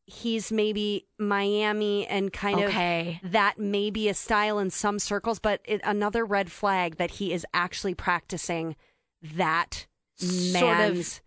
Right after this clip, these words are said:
Speaker 1: appearance.
Speaker 2: that groom, that level
Speaker 1: Yes.
Speaker 2: of grooming.
Speaker 1: Yes.
Speaker 2: And could we call it manscaping?
Speaker 1: Yes.
Speaker 2: Would that fall into the category of
Speaker 1: Sure.
Speaker 2: manscaping?
Speaker 1: Sure.
Speaker 2: Man,
Speaker 1: <laughs>
Speaker 2: I just have, I, I,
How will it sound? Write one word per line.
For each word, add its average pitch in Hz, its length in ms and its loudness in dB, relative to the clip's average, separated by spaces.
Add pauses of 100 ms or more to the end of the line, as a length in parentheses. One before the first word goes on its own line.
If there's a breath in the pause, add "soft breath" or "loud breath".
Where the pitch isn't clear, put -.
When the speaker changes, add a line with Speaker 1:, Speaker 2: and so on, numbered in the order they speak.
(140)
Speaker 1:
appearance. 190 460 2
Speaker 2:
that 214 320 2
groom, 208 520 2
that 196 220 4
level 196 320 6
Speaker 1:
Yes. 180 140 4
Speaker 2:
of 170 60 -2
grooming. 185 420 0
Speaker 1:
Yes. 196 480 4
Speaker 2:
And - 60 -2
could 262 120 4
we 262 120 2
call 196 240 2
it - 100 -2
manscaping? 233 960 0
Speaker 1:
Yes. 196 280 2
Speaker 2:
Would 247 100 8
that 220 200 8
fall 214 300 6
into 214 140 2
the 208 100 2
category 196 540 2
of 226 80 2
Speaker 1:
Sure. 226 100 2
Speaker 2:
manscaping? 285 840 6 (340 loud breath)
Speaker 1:
Sure. 214 800 4
Speaker 2:
Man, 285 800 6
Speaker 1:
<laughs> - 60 0
Speaker 2:
I 311 180 8
just 381 240 4
have, 233 220 2 (160)
I, 233 420 4
I, 247 380 6